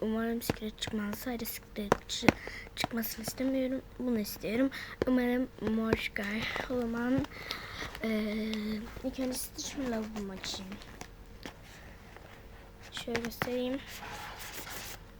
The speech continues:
Stitch'imi şöyle bir yana koyayım. Ben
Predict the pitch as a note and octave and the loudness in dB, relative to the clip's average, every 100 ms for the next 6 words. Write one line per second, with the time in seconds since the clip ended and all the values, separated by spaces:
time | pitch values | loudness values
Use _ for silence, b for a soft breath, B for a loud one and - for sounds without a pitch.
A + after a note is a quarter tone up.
0 | - - - - - - - - - C4+ | 0 0 -4 -12 -14 -14 -14 -8 -4 -2
1 | - C#4 C4+ C4+ C#4 B3+ A#3+ A3+ A3+ A3 | 0 4 4 4 4 4 2 2 2 2
2 | A#3+ - - - A3 G#3 G#3+ C#4 B B | 2 -2 -6 -2 0 2 2 2 B B
3 | B B B - - F4 | B B B 6 8 10